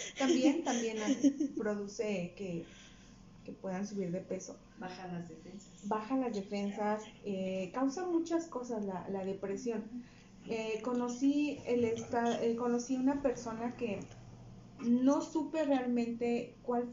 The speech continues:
Speaker 2: fue la raíz de su tristeza. Una persona, considero yo, no muy grande, unos treinta y, treinta y, treinta y seis, treinta y siete años. Una mujer.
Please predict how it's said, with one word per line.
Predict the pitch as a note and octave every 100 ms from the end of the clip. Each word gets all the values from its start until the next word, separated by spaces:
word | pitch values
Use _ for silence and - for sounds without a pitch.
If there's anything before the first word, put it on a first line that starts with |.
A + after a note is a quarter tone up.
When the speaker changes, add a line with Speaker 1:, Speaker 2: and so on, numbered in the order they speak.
| -
Speaker 2:
fue | A#3 A3+ A3+ A3+ -
la | G#3
raíz | G3+ F#3+ G3+ G3+
de | A3
su | - A3+
tristeza. | F#3+ G3 - F#3 A#3+ - - - - - - - - - -
Una | A#3+ A#3 A#3
persona, | A#3+ A3+ A3+
considero | A#3+ A#3 A3 G#3 G#3
yo, | G#3+
no | A3 A3+
muy | B3 B3+
grande, | G#3 G3+ G#3 A#3+
unos | A#3+ B3+ -
treinta | G#3 G3 F#3+ F#3 F3
y, | E3+ E3 G3 - - - - - - - - - -
treinta | F#3 F3+ F3 F3 F3
y, | F3+ F3
treinta | F#3 F3+ F3
y | F3
seis, | G3 A3 C#4+ C#4+
treinta | A3+ G3 F#3+ F#3
y | F3+
siete | - G#3+ A#3+
años. | A#3 C4+ E4+ - A3+ A3+ - - - - G#3+
Una | A3
mujer. | A#3+ B3 - A3